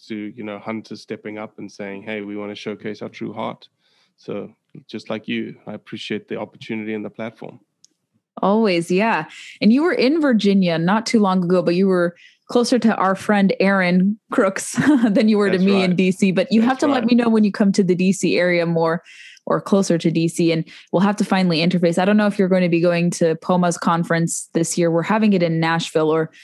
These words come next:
Speaker 2: some similar event like that, but I hope we can interface finally in person, uh, beyond the digital connection. <laughs>
Speaker 1: But it happened, you know, the only thing with poma for me, 'cause obviously I have a day job, um,
Speaker 2: Mm-hmm.
Speaker 1: is it's all week. So
Speaker 2: Yeah.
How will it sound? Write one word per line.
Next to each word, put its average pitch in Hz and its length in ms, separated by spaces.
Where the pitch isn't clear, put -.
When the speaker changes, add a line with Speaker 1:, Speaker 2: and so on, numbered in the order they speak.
Speaker 2:
some 202 220
similar 185 360
event 160 220
like 165 140
that, 165 120
but 180 80
I 185 60
hope 208 180
we 208 120
can 196 120
interface 180 480
finally 165 460
in 156 160
person, 165 500
uh, 156 120
beyond 180 420
the - 60
digital 170 360
connection. 180 520
<laughs> 214 760
Speaker 1:
But 160 100
it 151 120
happened, 165 420
you 143 120
know, 147 100
the 147 100
only 170 200
thing 160 180
with 131 160
poma 135 400
for 120 140
me, 117 280
'cause 110 200
obviously 110 400
I 107 40
have 110 200
a 110 60
day 117 200
job, 110 300
um, 220 260
Speaker 2:
Mm-hmm. 196 280
Speaker 1:
is 120 260
it's 117 300
all 123 240
week. 139 360
So 185 60
Speaker 2:
Yeah. 170 300